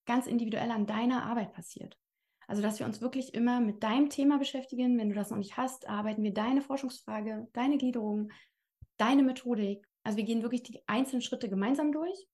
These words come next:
Oder vielleicht hast du das auch alles schon und bist total gefrustet, weil die Abgabe immer näher rückt.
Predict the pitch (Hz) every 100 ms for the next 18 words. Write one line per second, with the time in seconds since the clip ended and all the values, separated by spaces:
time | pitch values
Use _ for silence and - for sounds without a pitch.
0 | _ 277 311 339 359 - 170 - 285 311
1 | 302 - 302 311 302 311 226 233 220 208
2 | 208 262 285 302 220 202 - 240 - 226
3 | 220 226 220 208 269 302 311 320